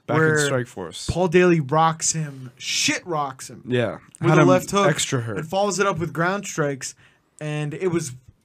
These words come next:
Speaker 2: ten times worse than, uh, the T J Dillashaw Henry Cejudo
Speaker 1: We're talking
Speaker 2: fight.
Speaker 1: six strikes unanswered to the side of the head while someone's on all fours.
Speaker 2: And it was not called.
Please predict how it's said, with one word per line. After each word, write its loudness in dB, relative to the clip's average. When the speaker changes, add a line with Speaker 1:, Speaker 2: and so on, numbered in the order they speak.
Speaker 2:
ten -2
times -8
worse -2
than, -4
uh, -12
the -8
T 0
J 2
Dillashaw 0
Henry -4
Cejudo -4
Speaker 1:
We're 8
talking 6
Speaker 2:
fight. -4
Speaker 1:
six 2
strikes 4
unanswered 2
to 2
the 2
side 2
of 0
the 0
head -2
while 0
someone's 2
on 4
all 2
fours. -6
Speaker 2:
And -4
it -2
was -4
not -2
called. -12